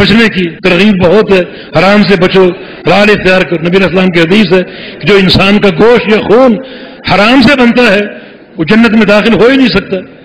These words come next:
تو اس کے مقابلے میں حلال جو ہے عبادت ہے، اللہ تعالیٰ کی اطاعت ہے اور بڑا اس کا اجر ہے،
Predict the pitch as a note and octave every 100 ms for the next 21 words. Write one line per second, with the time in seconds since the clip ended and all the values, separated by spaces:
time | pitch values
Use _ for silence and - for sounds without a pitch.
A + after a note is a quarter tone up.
0 | - - - F#3 G3+ G#3 G3 F#3+ G3 G3+
1 | F3+ D3+ F3 G#3+ G#3+ G3+ F#3+ G#3 - -
2 | D#3 E3+ G3 G#3+ D#3+ A#3 F#3 - - -
3 | - - - - - - F3+ F#3+ G#3+ A3
4 | G#3 G#3 A#3+ G#3 F3+ A#3+ F#3 - - -
5 | - - - E3+ F#3+ B3 B3+ - B3 A3
6 | D#4 D#4 F#3+